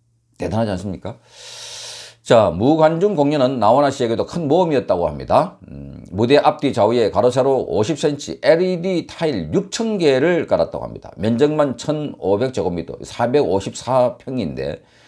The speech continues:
국내 방송사상 유례 없는 규모였습니다. 이를 통해서 나훈아가 수많은 관중에게 둘러싸인 듯한 장면이 연출되었습니다. 연-, 무대는 만들기 나름입니다. 사람이 없더라도. 자, 수원과, 수원에는 케이비에스,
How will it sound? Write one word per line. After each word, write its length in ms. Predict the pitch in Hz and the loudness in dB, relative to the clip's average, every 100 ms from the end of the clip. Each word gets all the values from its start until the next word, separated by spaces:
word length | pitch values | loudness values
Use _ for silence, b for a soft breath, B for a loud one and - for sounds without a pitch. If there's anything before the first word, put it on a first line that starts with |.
| b | b
국내 340 | 139 165 170 - | 0 4 4 4
방송사상 680 | 104 110 123 113 104 80 | 2 -2 -4 -4 -4 -4
유례 200 | 85 135 | 0 2
없는 280 | 175 131 135 | 2 0 -4
규모였습니다. 640 | 123 120 82 65 - - - | -4 -4 -2 -6 -12 -18 -8
이를 200 | 107 107 | -4 -4
통해서 320 | 101 95 107 | -4 -2 0
나훈아가 380 | 90 110 113 85 | 4 4 4 0
수많은 480 | - 123 143 165 - b b | -2 0 0 -2 -8 b b
관중에게 840 | - 110 120 160 160 131 151 131 - | -6 0 0 0 0 2 2 2 0
둘러싸인 560 | 185 175 123 110 113 | -2 0 2 2 0
듯한 280 | 98 - 82 | -2 -4 -6
장면이 500 | - 131 131 120 - | -4 -4 -2 -4 -4
연출되었습니다. 840 | 85 87 87 69 - - - _ _ _ _ _ _ _ _ _ _ - | -6 -6 -4 -6 -6 -18 -20 _ _ _ _ _ _ _ _ _ _ -6
연-, 240 | 82 110 - | -2 -2 0
무대는 340 | 98 127 151 | 0 2 0
만들기 300 | 87 90 196 | -4 -4 -2
나름입니다. 600 | 139 95 82 65 69 101 _ | -2 -4 -4 -10 -14 -16 _
사람이 340 | - 98 104 | -6 -2 -2
없더라도. 420 | 85 - 78 - - _ _ _ _ _ b b b b _ | -4 -4 -8 -8 -20 _ _ _ _ _ b b b b _
자, 180 | 95 | 2
수원과, 800 | 82 - 202 196 190 110 - - - | 2 6 6 6 2 0 0 -6 -16
수원에는 440 | - 160 156 131 | -6 -2 -2 -2
케이비에스, 520 | 92 131 139 151 151 | -4 -2 0 -2 -2